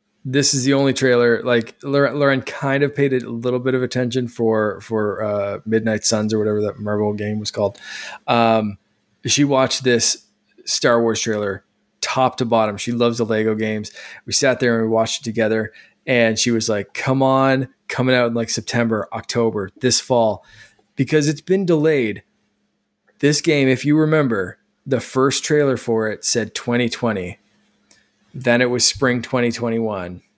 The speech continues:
And now it is spring twenty twenty-two. And it just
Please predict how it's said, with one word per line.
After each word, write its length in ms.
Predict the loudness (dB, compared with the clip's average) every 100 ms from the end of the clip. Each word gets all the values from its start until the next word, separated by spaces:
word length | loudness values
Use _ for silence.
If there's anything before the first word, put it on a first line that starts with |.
| _ _ _ _ _
And 220 | -4 0 2
now 600 | 2 2 0 -2 -8 _ _ _ _
it 100 | -2
is 160 | 0 -2
spring 400 | -2 -4 -4 -6
twenty 380 | -4 -2 -2
twenty-two. 840 | -4 -6 -6 -6 -6 -4 -4 -6 -10 _ _ _ _ _ _ _ _ _ _ _ _ _ _
And 760 | -2 0 0 -2 -4 -6 -8 -12 _ _ _ _ _ _ _ _ _ _ _ _ 2
it 140 | 4
just 420 | 6 4 2 -4